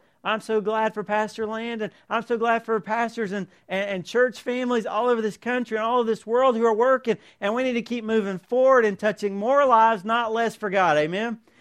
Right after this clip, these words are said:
We need to make Jesus more beautiful, not that he needs to be. He already is. But we need to work hard to keep his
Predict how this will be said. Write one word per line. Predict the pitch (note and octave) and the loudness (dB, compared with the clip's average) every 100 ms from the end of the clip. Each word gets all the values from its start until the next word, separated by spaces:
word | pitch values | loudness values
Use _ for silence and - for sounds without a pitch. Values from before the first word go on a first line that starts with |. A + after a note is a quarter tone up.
| - | -6
We | F#3+ | -2
need | A3 | 0
to | A3 | 0
make | G#3 G3+ | 0 -2
Jesus | G3+ G3 G3 - - | -2 -2 -2 -4 -8
more | F3+ C4 C4+ | -2 2 2
beautiful, | A3 G#3 G3+ A3+ | 2 0 -2 -4
not | G#3 G#3+ | -4 -4
that | F#3+ | -4
he | F3 | -4
needs | F3 F3+ D#3 | -6 -8 -6
to | |
be. | D3 E3+ | -4 -4
He | F3 G3+ | -2 0
already | F#3 F3 D#3 | 0 0 -2
is. | G#3 G#3 F3+ E3+ _ _ _ - | -2 -2 -4 -10 _ _ _ -6
But | F3+ | -2
we | A3+ | -2
need | A3+ | -2
to | F#3+ | -2
work | F3+ G#3+ G3+ | 0 0 -2
hard | - A#3 B3 G#3+ | -2 2 2 0
to | |
keep | A3 A3 A3 | -6 -4 -2
his | G3+ F#3+ | 0 -2